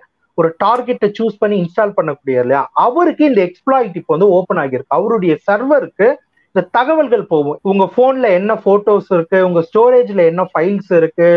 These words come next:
என்ன நீங்க உங்களை வச்சு photo எடுக்க வைக்கிறது, உங்களை வச்சு ஒரு மைக்ல ஒரு audio ப-, record பண்றது, நீங்க எந்த லொகேஷன்ல போறீங்க அப்படிங்கிற exploited அந்த இன்ஃபர்மேஷன்ஸை ஃபுல்லா இந்த server வந்து, ஆ,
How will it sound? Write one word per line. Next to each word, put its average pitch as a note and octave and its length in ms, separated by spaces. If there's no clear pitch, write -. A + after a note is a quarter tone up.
என்ன G#3 260
நீங்க A#3+ 400
உங்களை A3 380
வச்சு A3 300
photo G#3 300
எடுக்க F3+ 220
வைக்கிறது, E3 400
உங்களை G#3 300
வச்சு F#3+ 280
ஒரு F#3 140
மைக்ல G3 420
ஒரு E3 100
audio G3+ 340
ப-, D3+ 140
record G3+ 420
பண்றது, D3+ 400
நீங்க F3 240
எந்த G#3 180
லொகேஷன்ல G3+ 720
போறீங்க E3 400
அப்படிங்கிற F3+ 560
exploited A3+ 840
அந்த E3 140
இன்ஃபர்மேஷன்ஸை G3+ 800
ஃபுல்லா E3+ 340
இந்த F3+ 120
server C4+ 500
வந்து, D#3+ 240
ஆ, - 20